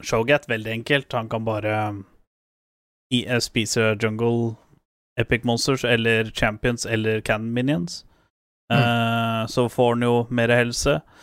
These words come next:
Speaker 1: og
Speaker 2: Mm.
Speaker 1: øker i størrelse. Så, ehm,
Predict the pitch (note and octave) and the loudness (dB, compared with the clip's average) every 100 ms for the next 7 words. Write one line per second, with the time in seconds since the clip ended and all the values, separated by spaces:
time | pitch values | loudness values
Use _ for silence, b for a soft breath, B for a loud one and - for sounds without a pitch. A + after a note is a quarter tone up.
0 | b - A#2+ A#2+ C3 B2+ B2 A#2+ A#2+ - | b -2 2 2 2 0 0 -2 -4 -2
1 | B2 B2 - D3+ - b b b _ - | -2 -2 -2 -4 -6 b b b _ -6
2 | - B2 A2+ A2+ A2+ A2 A2 G#2+ G#2 G2 | 2 4 6 4 4 2 0 -2 -8 -10